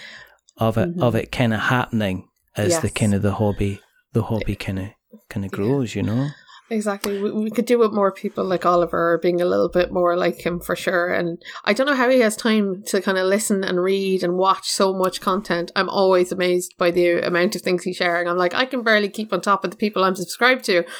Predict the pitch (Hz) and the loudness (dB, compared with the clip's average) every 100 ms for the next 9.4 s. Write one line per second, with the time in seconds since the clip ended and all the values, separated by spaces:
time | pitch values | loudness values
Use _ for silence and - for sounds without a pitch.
0 | - 226 226 214 214 214 214 214 226 220 | -14 -2 2 4 4 6 4 2 -2 0
1 | 202 208 233 202 - 202 202 190 196 202 | 0 2 2 0 -2 0 0 0 -2 -2
2 | 196 196 196 190 202 190 202 214 190 202 | -2 0 0 0 -2 0 0 0 -2 0
3 | 214 208 196 185 185 196 185 175 180 180 | 0 0 -2 -2 0 0 -2 -2 -2 0
4 | 180 175 175 180 185 - - 165 165 160 | -2 -2 0 2 0 -4 -6 -6 -4 -6
5 | - 175 - - - - - 180 180 202 | -6 -12 -14 -20 -18 -16 -4 -2 -2 -2
6 | 214 220 202 175 170 165 160 165 165 - | 0 0 0 -2 -2 -6 -6 -8 -8 -12
7 | - - _ - _ 147 160 147 _ - | -18 -20 _ -20 _ 4 4 2 _ 2
8 | 143 143 214 220 214 135 135 135 147 - | 4 4 2 2 4 4 4 4 2 2
9 | 139 143 139 139 | 2 2 2 -2